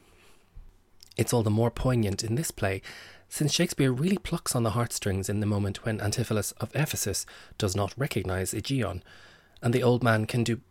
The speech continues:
little but weep at how time has aged him. Shakespeare must have known very well what it was like to be away from his children, and you feel there's a particular joy in this play when a man and wife are reunited with their twins at the end.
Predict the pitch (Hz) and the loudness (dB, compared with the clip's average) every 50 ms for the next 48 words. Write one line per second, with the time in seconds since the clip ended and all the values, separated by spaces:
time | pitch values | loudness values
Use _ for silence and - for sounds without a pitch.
0 | _ 135 127 151 160 - - 110 107 - - 113 113 113 123 165 156 - - - | _ -2 0 0 0 0 -4 -8 -6 -6 -8 -6 -6 -2 0 2 0 0 -2 -6
1 | - 107 101 - - 104 104 - - - 127 110 101 98 95 - 107 - - - | -6 -6 -4 -2 0 -2 -2 -2 -2 -2 -2 -2 -2 -2 -4 -4 -4 -4 -2 0
2 | 120 113 110 - - - 95 90 - - - _ _ _ - - - - _ _ | 0 0 -2 -4 -6 -6 -6 -8 -10 -14 -20 _ _ _ -20 -20 -20 -20 _ _
3 | _ _ _ - - - - - _ _ - - - - - - - _ - - | _ _ _ -20 -20 -20 -20 -20 _ _ -20 -20 -20 -20 -20 -20 -20 _ -4 -2
4 | - 151 - - 127 117 113 113 - - 113 113 110 107 107 107 123 131 151 147 | -2 -2 0 0 2 2 2 2 0 0 2 2 2 2 2 0 0 0 0 0
5 | 123 113 107 101 104 - - - - - - - 139 135 131 131 120 117 120 127 | 0 0 0 -2 -4 -8 -14 -18 -20 -18 0 2 2 2 4 2 0 0 0 0
6 | 117 - - - 117 - 117 110 107 113 110 104 - - 101 104 101 - - - | -2 -2 -4 -4 -2 0 0 0 2 0 0 0 -2 -2 -4 -4 -4 -4 -2 0
7 | 147 135 113 110 95 95 - - - - - - - - - - - - - - | 0 0 0 -2 -4 -6 -8 -10 -16 -20 -20 -20 -20 -20 -20 -20 -20 -20 -2 2
8 | 143 147 151 143 - 170 160 151 151 143 135 139 - - 147 - 190 - - - | 4 4 4 4 4 4 4 6 4 4 2 2 0 0 -2 -2 -2 -2 0 0
9 | 120 113 110 - - 120 110 98 98 98 98 104 107 117 127 - - - - 110 | 2 2 0 0 0 0 0 0 0 -2 -2 -2 -2 -2 -2 -2 -4 -4 -6 -4
10 | 101 95 92 - - - - - - - - - - - 131 131 117 107 107 104 | -4 -6 -6 -10 -14 -20 -20 -20 -20 -20 -20 -6 0 2 4 4 6 6 4 4
11 | 110 120 120 110 107 107 104 107 117 - - 110 107 104 117 113 123 120 127 127 | 4 2 2 0 0 0 0 0 -2 -2 -4 -4 -4 -2 -2 -2 0 0 2 2
12 | 117 98 - 110 101 - 117 113 - 113 110 110 - - - 110 101 92 90 101 | 2 2 0 -2 -4 -4 -6 -6 -4 -4 -4 -4 -4 -4 -4 -2 -2 -4 -4 -6
13 | - 92 - 92 95 107 101 98 92 92 92 | -8 -10 -8 -6 -4 -4 -4 -4 -4 -6 -10